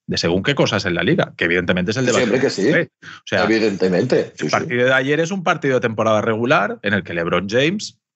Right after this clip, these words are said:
Speaker 1: les mete él solito, <laughs> les mete de treinta a los Pelicans. Y el partido de ayer es un partido de temporada regular donde Halliburton vuelve a decir, "Oye,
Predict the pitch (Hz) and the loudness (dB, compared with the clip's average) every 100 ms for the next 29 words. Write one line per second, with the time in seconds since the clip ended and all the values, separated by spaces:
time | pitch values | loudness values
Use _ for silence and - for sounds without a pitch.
0 | _ _ _ 80 87 87 104 107 101 92 | _ _ _ -20 -8 -2 0 0 0 -2
1 | - 113 131 120 147 220 156 110 107 - | 0 0 0 0 0 -2 -4 -4 0 0
2 | 127 110 151 131 143 147 87 131 98 - | 0 0 0 0 0 0 0 -2 0 0
3 | 160 180 101 101 101 82 85 101 104 120 | 0 0 -2 0 -2 -2 -6 -4 0 2
4 | 131 165 208 233 - - - 104 113 110 | 2 2 0 -6 -20 -20 -6 -2 0 0
5 | 104 147 123 92 87 95 107 110 127 151 | 2 2 2 -4 -2 0 2 0 2 2
6 | 226 214 _ _ 113 107 92 85 87 90 | 0 -4 _ _ -2 2 2 0 -4 0
7 | 117 143 156 202 214 - _ 95 92 107 | 0 0 0 0 -2 -8 _ -4 0 2
8 | 120 113 156 185 - _ - 110 120 85 | 2 0 -2 -2 -4 _ -4 2 2 0